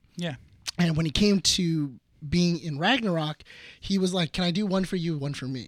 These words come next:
Speaker 1: Mm-hmm.
Speaker 2: Or, like, "I have an idea of how
Speaker 1: Mm-hmm.
Speaker 2: Atreus would do this."
Speaker 1: Mm-hmm.
Speaker 2: Or, you know, "Oh, I think Atreus would say this line a little bit differently. Is that okay?"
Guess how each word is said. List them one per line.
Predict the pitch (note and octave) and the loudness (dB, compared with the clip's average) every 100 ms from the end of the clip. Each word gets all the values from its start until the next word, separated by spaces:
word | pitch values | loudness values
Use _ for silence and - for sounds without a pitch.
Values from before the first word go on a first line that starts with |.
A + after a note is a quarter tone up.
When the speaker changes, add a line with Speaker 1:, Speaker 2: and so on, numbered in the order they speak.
| - | -12
Speaker 1:
Mm-hmm. | D3 C3 B2 | -12 -10 -6
Speaker 2:
Or, | E3 E3 D#3+ | -2 0 0
like, | D#3+ E3 - | -2 -4 -2
"I | D#3+ | 0
have | E3+ | 0
an | E3 | -2
idea | C#3 C#3+ D#3 | -4 -4 -2
of | D3 C#3+ | -2 -4
how | D#3 C3+ | -6 -6
Speaker 1:
Mm-hmm. | C3 | -6
Speaker 2:
Atreus | - C#3+ C#3 | -8 -8 -8
would | D3 C3 | -8 -4
do | E3 | -2
this." | B2+ - - | -2 -6 -6
Speaker 1:
Mm-hmm. | D3 | -4
Speaker 2:
Or, | C3 B2+ C3 - - - | -4 -6 -8 -14 -20 -10
you | E3 | -4
know, | E3+ - | -4 -2
"Oh, | F#3 E3+ - _ - | -2 -2 -6 _ -10
I | E3+ E3+ | -6 -4
think | G3 | -4
Atreus | G3 - F#3 - | -4 -2 -2 -4
would | D3+ | -4
say | E3+ | -4
this | D3+ D#3 | -4 -4
line | D3+ C#3+ | -2 -4
a | |
little | C#3 C#3+ F#3 F#3+ F3+ | -6 -2 2 4 4
bit | F3 C3+ | 2 2
differently. | D#3+ E3+ D#3+ D#3+ | -2 -2 -2 -2
Is | C3+ D3 | -4 -6
that | C#3 | -6
okay?" | B2+ - D#3+ E3 | -6 -4 -4 -4